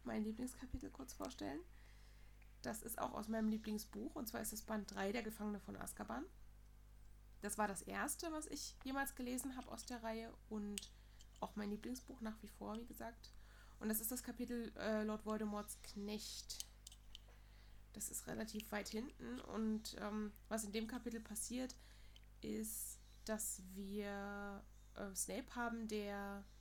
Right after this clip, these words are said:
Harry quasi nachläuft in diese heulende Hütte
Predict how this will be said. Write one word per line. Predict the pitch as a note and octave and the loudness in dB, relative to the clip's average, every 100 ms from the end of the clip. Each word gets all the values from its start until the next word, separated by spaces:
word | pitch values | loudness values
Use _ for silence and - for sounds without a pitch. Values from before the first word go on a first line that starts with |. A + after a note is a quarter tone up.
| - | 2
Harry | A3 A#3 A3 | 4 4 0
quasi | - G#3 G#3+ G#3 | -2 0 0 0
nachläuft | G3+ A#3+ B3 A3+ A3+ A3 - - - - | 0 0 0 0 0 -2 -8 -10 -14 -4
in | G3+ G#3 | 0 0
diese | G3+ G#3 F#3+ G3 F#3+ F#3+ G3 | 2 0 0 0 0 -2 0
heulende | G#3 G3+ F#3+ G3 | 0 0 -2 -2
Hütte | A#3+ D#4 | 0 0